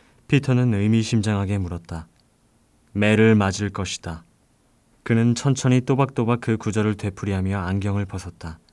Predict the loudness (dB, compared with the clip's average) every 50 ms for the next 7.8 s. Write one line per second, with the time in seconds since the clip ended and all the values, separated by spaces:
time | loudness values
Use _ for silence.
0 | _ _ _ _ _ _ _ _ _ _ _ _ _ _ -2 0 2 4 4 2
1 | 2 2 0 0 0 0 -2 -2 -2 0 0 0 -2 -4 -6 -6 -6 -6 -4 -2
2 | -2 -2 -2 -2 -2 -2 -2 -2 -2 -2 -2 -2 -2 -2 -2 -2 -2 -2 -2 -4
3 | -4 -4 -6 -8 -10 -12 -12 -12 -14 _ _ _ _ _ _ _ _ _ _ _
4 | _ _ _ _ _ _ _ _ _ _ _ _ _ _ _ _ _ _ _ -6
5 | 2 4 6 8 8 6 6 4 2 0 2 4 4 6 6 6 4 4 0 2
6 | 2 2 4 4 4 4 4 2 2 0 0 0 0 0 0 0 -2 -4 -6 -8
7 | -12 _ -20 -20 -20 -20 _ _ _ -10 -6 -6 -6 -6 -8